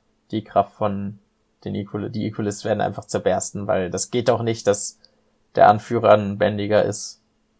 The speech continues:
obwohl er so gegen nicht Bändi-, äh, gegen Bändiger hetzt. Wobei es auch eigentlich egal ist, weil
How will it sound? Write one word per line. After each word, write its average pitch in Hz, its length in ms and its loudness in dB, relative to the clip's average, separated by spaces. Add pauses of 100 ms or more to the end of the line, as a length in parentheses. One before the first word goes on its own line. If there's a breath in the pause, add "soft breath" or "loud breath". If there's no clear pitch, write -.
(220)
obwohl 104 280 -2
er 101 100 6
so 104 120 -2
gegen 104 260 -2
nicht 101 220 -8
Bändi-, 101 320 -2
äh, 98 100 -2
gegen 104 220 -4
Bändiger 101 360 0
hetzt. - 280 -4 (320 loud breath)
Wobei 113 280 8
es 117 120 4
auch 113 120 2
eigentlich 101 400 -6
egal 98 460 4
ist, - 340 -6
weil 104 340 2